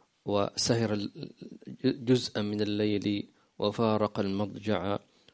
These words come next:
واجتهد وصبر، وجاع يوما من أجل أن تخلو له سي-، سويعة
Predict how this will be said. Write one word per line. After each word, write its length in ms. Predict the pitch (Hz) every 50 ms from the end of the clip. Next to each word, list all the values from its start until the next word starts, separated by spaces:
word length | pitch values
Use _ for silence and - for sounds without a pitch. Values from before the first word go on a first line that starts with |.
| _ _ _ _ -
واجتهد 600 | 107 104 107 101 - - - 110 107 110 104 98
وصبر، 760 | 101 101 98 98 101 - - 110 98 - 104 101 101 98 - - _ - - - _ _ _ -
وجاع 540 | - 110 107 98 104 117 117 113 104 98 101
يوما 580 | 107 110 107 110 107 104 104 101 104 101 98 - - - _ _ _ _ _ - _ _ -
من 220 | - 117 117 - -
أجل 240 | 127 127 127 117 -
أن 360 | - 127 123 123 123 120 - - _ _ _ _ - - -
تخلو 380 | - 135 - - - 120 120 120
له 300 | 117 123 117 120 107 107
سي-، 340 | - - 139 139 127 123 -
سويعة 840 | - - - 123 117 123 131 123 120 107 - 110 113 113 82 - -